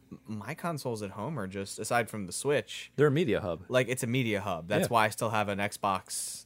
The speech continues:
Speaker 1: an Xbox One.
Speaker 2: Right. Yeah.
Speaker 1: Yeah, the U I sucks, the menu's terrible, but I don't play games on, I play Skate Three on it.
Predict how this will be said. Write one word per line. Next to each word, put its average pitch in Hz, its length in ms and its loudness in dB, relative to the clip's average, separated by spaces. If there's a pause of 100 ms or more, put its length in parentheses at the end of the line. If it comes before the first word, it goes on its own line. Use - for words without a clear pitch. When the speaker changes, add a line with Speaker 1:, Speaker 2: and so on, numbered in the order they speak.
(120)
Speaker 1:
an 107 80 -6
Xbox 101 400 -4
One. 104 380 -4
Speaker 2:
Right. 156 200 4 (380)
Yeah. 107 140 -2 (840)
Speaker 1:
Yeah, 131 220 6
the 110 120 2
U 117 240 4
I 113 180 8
sucks, 113 380 0
the 101 100 -6
menu's 101 380 -2
terrible, 104 480 0
but 95 200 -4
I 98 80 -6
don't 120 140 -4
play 107 180 -4
games 110 280 -4
on, 95 100 -6
I 120 80 2
play 175 180 4
Skate - 520 -2
Three 110 340 -4
on 85 160 -8
it. 76 120 -18